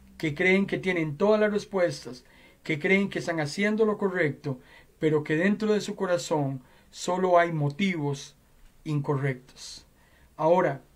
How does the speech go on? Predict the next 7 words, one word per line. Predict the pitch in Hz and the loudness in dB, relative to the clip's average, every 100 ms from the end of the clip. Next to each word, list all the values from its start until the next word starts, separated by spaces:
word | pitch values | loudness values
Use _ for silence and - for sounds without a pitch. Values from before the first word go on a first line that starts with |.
| _ - _ - - | _ -20 _ -20 -10
la | 151 147 | -6 -4
pregunta | 165 180 208 208 208 190 - - - - - - - - - - | -2 0 2 2 0 -2 -2 -18 -20 -20 -20 -20 -20 -20 -20 -14
en | 165 175 | -6 0
esta | 185 196 | 0 0
noche, | 185 165 156 147 - - _ _ - - - - | 0 -2 -4 -8 -10 -20 _ _ -20 -20 -20 -10
¿causa | - 247 262 247 208 | 4 6 6 4 -2
usted, | - - 208 170 151 | -2 0 2 2 -4